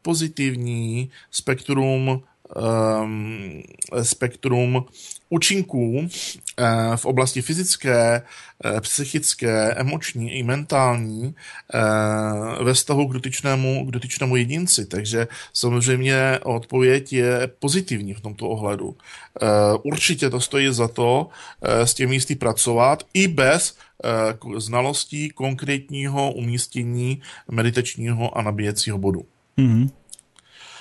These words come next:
Speaker 1: Tak a, eh, nyní nás čeká,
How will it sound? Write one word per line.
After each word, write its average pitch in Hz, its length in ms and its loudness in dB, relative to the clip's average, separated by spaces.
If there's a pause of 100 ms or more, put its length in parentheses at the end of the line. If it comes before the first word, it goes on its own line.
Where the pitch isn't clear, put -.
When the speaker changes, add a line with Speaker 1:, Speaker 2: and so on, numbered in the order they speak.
(500)
Speaker 1:
Tak 98 320 4 (120)
a, 107 560 6
eh, 120 260 -2
nyní 160 280 -2
nás 175 220 2
čeká, 156 720 6